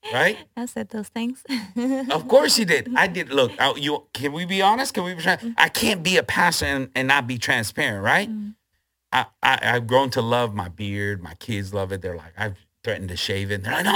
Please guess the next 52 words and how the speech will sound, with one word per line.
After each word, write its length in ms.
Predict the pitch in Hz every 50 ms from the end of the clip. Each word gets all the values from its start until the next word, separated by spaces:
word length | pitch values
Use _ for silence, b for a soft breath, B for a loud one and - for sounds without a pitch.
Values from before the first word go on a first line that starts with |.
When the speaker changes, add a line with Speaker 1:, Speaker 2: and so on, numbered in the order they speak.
| -
Speaker 1:
no, 180 | - - - -
no, 280 | 196 196 185 185 180 147
no." 60 | 123
Like, 180 | 113 107 107 104
everybody 380 | 120 135 143 139 139 135 131
loves 220 | 123 127 127 117 104
the 80 | 104
beard, 200 | 98 110 104 95 87
right? 220 | 87 101 123 131 - -
Speaker 2:
Mm. 280 | 247 240 233 220 208 220 - _ _
Speaker 1:
But 260 | 143 147 147 - -
sometimes 460 | - 151 156 156 143 170 170 160 131
it's, 260 | 131 120 101 - - - -
like, 240 | 107 110 104 - -
really 220 | 127 123 117 107
wiry 580 | 95 95 101 98 117 131 139 139 139 143 143 135
and 120 | 120 104
it's 140 | 98 95 -
all 220 | 92 110 113 113
over 180 | 120 120 131 139
the 100 | 139 139
place, 500 | - - 156 151 165 175 185 - - - _ _ - - - _ _ _ _ _ _ - - _ _ _ -
especially 400 | 104 - - 127 120 - 135 123
with 140 | 117 101
the 60 | - 85
mask, 400 | 90 95 95 98 110 110 - -
right? 260 | 98 98 123 147 - - _ -
Speaker 2:
Mm. 300 | 247 240 226 220 214 220 - -
Speaker 1:
And 100 | 269 -
it 60 | 143
gets 160 | 127 151 -
on 60 | 165 160
my 80 | 151
nerves. 400 | 143 143 156 190 196 143 113 -
And 80 | - 104
I'm 60 | 101
like, 240 | - - - 247 226
"God, 340 | - - - - 131 120 - - _ _
God, 300 | - - - - - -
why 140 | - - -
couldn't 360 | 127 - 165 156 147 127 -
you 60 | 143 127
have 160 | 127 120 110
given 340 | 113 143 139 139 143 139 135
me, 140 | 131 131 127
like, 220 | 131 120 117 98
my 140 | 117 107 98
brother?" 280 | 87 - 127 131 120 110
My 140 | 104 101 101
brother 240 | 98 127 123 110
has 200 | 98 107 117 104
this 100 | 95 90